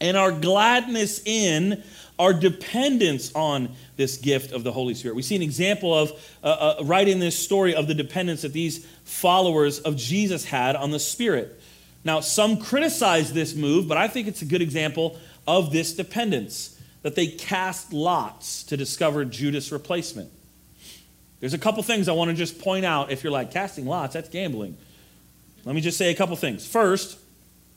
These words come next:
casting lots or drawing lots was actually a time-honored way of determining God's will in the people of Israel's history. Proverbs sixteen is an e-,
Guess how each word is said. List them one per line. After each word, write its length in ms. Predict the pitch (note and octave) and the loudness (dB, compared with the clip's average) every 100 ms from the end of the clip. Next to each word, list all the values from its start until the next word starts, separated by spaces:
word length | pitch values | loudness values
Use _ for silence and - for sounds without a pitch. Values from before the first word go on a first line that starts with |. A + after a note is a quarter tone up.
| _ - - | _ -20 -4
casting 400 | E3 F#3+ - F#3 | 2 2 0 -2
lots 260 | D#3+ D#3+ D#3 | 2 0 0
or 60 | |
drawing 340 | B2+ D#3 E3+ D3+ | -2 0 0 0
lots 320 | C3+ C3+ - - - - | 0 -2 -4 -16 -20 -10
was 100 | C3+ | 0
actually 340 | F#3 G3+ G#3+ E3 | 2 2 0 0
a 80 | D3 | -2
time-honored 960 | - F3 F3 F3+ F3+ D#3+ D#3 C#3+ B2 | -4 -4 -2 0 -2 -2 -2 -2 -2
way 400 | C#3 C3+ A2+ D3+ - - _ - _ - | 0 0 0 -4 -10 -20 _ -20 _ -8
of 120 | C#3 | -6
determining 720 | C3+ C3 - F3+ F3+ F3 D#3 C3+ | -4 -4 -4 -2 0 0 0 0
God's 380 | C#3 C#3 B2 | 2 2 0
will 260 | B2+ C#3 C3+ C#3 | 0 2 0 0
in 320 | C#3+ D3+ D3 - - _ _ _ C3 | -2 -2 -6 -16 -20 _ _ _ -6
the 140 | C3+ | -4
people 260 | E3+ D3 C#3+ | -2 0 2
of 100 | C3+ | 2
Israel's 360 | B2+ B2+ A#2+ | 0 -4 -4
history. 280 | C3+ B2 A2 | -6 -6 -8
Proverbs 520 | G#2+ C#3 C#3+ C3 - - | 0 0 0 -4 -10 -12
sixteen 600 | - D#3 - E3+ A2+ - - _ _ _ _ _ - | -8 -8 -6 -6 -6 -8 -18 _ _ _ _ _ -20
is 120 | G2+ | -10
an 60 | A#2+ | -4
e-, 220 | B2 B2+ | -4 -4